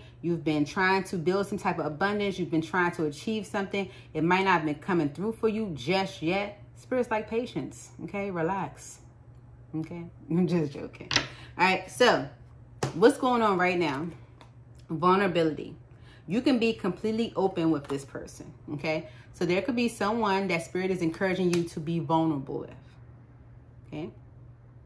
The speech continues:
What happened in the recent past? Protected. You are safe and divinely guided, okay? So whatever was going on in the past, recent past,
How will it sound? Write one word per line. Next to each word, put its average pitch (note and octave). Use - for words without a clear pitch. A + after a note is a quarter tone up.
What G#3
happened F3+
in E3
the D#3+
recent D3
past? -
Protected. -
You G3
are B3+
safe F3+
and F3
divinely D#3
guided, D3+
okay? D#3
So F#3
whatever F3+
was A3+
going G#3+
on G#3
in G#3
the G3+
past, G#3
recent F3+
past, F3